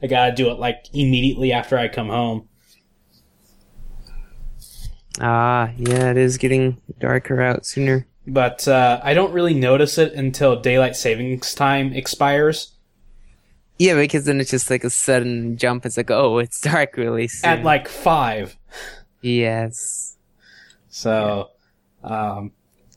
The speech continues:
Speaker 2: Got
Speaker 1: <sighs>
Speaker 2: muzzleloader season for deer. It starts a couple of weeks here.
Speaker 1: Hmm.
Speaker 2: Guess I'm looking forward to that.
Speaker 1: So, like, uh, like, I tend to wake up around seven o'clock in the morning,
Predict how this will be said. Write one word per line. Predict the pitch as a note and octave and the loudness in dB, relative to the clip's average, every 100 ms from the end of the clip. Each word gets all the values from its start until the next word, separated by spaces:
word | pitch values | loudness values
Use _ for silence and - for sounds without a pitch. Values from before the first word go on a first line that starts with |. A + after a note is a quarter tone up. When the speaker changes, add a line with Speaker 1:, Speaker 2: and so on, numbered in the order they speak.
| _ _ _ _ _ _ _ _ - - | _ _ _ _ _ _ _ _ -20 -14
Speaker 2:
Got | - | -12
Speaker 1:
<sighs> | B2 C#3 | -8 -4
Speaker 2:
muzzleloader | B2+ C3+ C#3+ B2+ A#2 | -4 0 0 0 -2
season | - C3+ B2+ B2 | -4 -6 -6 -8
for | B2+ | -6
deer. | B2+ C3 C3+ C#3 | -2 2 2 0
It | C#3 | -8
starts | - B2+ A#2 - - _ _ _ _ _ _ _ - - - | -8 -4 -4 -4 -8 _ _ _ _ _ _ _ -20 -20 -18
a | |
couple | - - - | -18 -10 -6
of | A#2 | -4
weeks | A#2 A#2 - | -2 -2 -4
here. | - A#2 A#2 _ _ _ _ _ _ - | -6 -6 -8 _ _ _ _ _ _ -6
Speaker 1:
Hmm. | C3 A2+ G#2 | -2 -2 -4
Speaker 2:
Guess | G#2 | -4
I'm | A2+ A2+ | -4 -4
looking | A2+ A#2 | -2 -4
forward | - A2+ A2 | -2 -4 -4
to | - | -4
that. | A#2 A#2+ B2+ _ _ _ _ - - - - - - - | -4 -4 -8 _ _ _ _ -20 -20 -20 -20 -20 -20 -20
Speaker 1:
So, | - - - A2 G#2+ G#2+ G#2+ G#2 - _ - _ - - - - | -20 -14 -6 -4 -2 -2 -4 -6 -14 _ -20 _ -20 -20 -20 -18
like, | A#2 A#2+ A2 - _ - | -6 -4 -4 -8 _ -18
uh, | - A#2+ A#2 A#2 | -8 -4 -2 -4
like, | A2+ B2 | -4 0
I | C#3 C#3 | 0 0
tend | C#3 D3 | 0 2
to | C3 | 4
wake | C3 B2+ | 2 2
up | C3 C3+ | 0 2
around | B2+ B2 A2+ | 2 2 0
seven | - A#2+ | -2 -2
o'clock | B2 - A#2+ A#2+ | -2 -2 -2 0
in | A#2+ | -4
the | G#2 | -4
morning, | G#2 A2+ B2+ D#3 | -4 -2 -2 -4